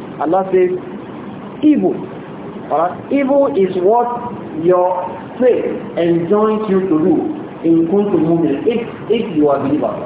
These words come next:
If you say you people are believers, you believe in your Torah, and what your Torah is asking you to do, or what your, your own type of faith is telling you to do, is to commit shirk, is to disobey Allah, is to reject the book, then this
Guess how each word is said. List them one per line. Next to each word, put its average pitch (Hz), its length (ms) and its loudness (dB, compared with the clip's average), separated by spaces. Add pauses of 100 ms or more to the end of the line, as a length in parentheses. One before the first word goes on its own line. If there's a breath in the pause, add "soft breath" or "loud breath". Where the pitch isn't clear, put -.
(220)
If 311 200 0
you 196 240 2
say 247 200 6
you 240 120 0
people 214 320 0
are 170 240 0
believers, 220 440 2
you 175 80 2
believe 175 200 2
in 180 80 4
your 165 160 2
Torah, 240 400 0 (160)
and 202 160 0
what 269 220 2
your 196 180 2
Torah 247 320 2
is 180 40 -2 (120)
asking 240 280 0
you 226 80 4
to 196 120 4 (120)
do, 254 100 4 (220)
or 185 160 4
what 247 240 0
your, 190 280 4
your 190 200 2
own 254 120 -2
type 226 200 0
of 185 200 0
faith - 320 2 (200)
is 175 160 2
telling 254 200 0
you 226 120 2
to 180 120 4
do, 226 120 2 (320)
is 175 160 2
to 185 120 2
commit 196 360 0
shirk, 226 160 2 (400)
is 185 160 2
to 202 80 4
disobey 208 360 2
Allah, 202 680 -2
is 190 120 -2
to 202 120 4
reject 240 360 0
the 190 120 0
book, 208 200 4 (240)
then 214 360 0
this 247 160 0